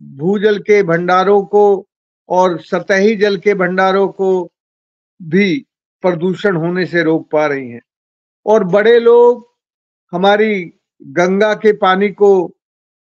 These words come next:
जो ए क्लास का पानी है, उसको ऐसे काम में लेते हैं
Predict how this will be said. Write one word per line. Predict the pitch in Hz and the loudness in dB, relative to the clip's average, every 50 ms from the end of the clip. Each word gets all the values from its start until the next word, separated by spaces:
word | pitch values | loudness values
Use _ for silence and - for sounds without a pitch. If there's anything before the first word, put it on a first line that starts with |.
| _ _ - | _ _ -10
जो | 147 151 180 180 175 | -4 0 2 2 4
ए | 175 190 208 214 | 4 4 4 2
क्लास | 202 202 202 196 190 185 - | 2 0 0 0 0 0 -2
का | - - 190 | -4 -4 -4
पानी | 185 - 180 170 170 180 185 185 | -2 0 0 -2 0 0 -2 -2
है, | 170 170 170 170 - _ _ _ _ _ _ _ _ _ _ - | -2 -4 -4 -6 -10 _ _ _ _ _ _ _ _ _ _ -6
उसको | 185 185 - - - 233 226 226 202 | -6 -6 -6 -2 0 2 2 2 2
ऐसे | 180 185 185 175 - 233 226 | 0 -2 -4 -2 -2 -2 -2
काम | 226 - 196 190 190 196 | 0 0 0 0 0 0
में | 202 208 208 | 0 0 2
लेते | 190 185 185 185 185 208 | 2 0 0 0 0 0
हैं | 196 175 165 165 175 185 190 220 | 0 0 0 -2 -2 -4 -6 -10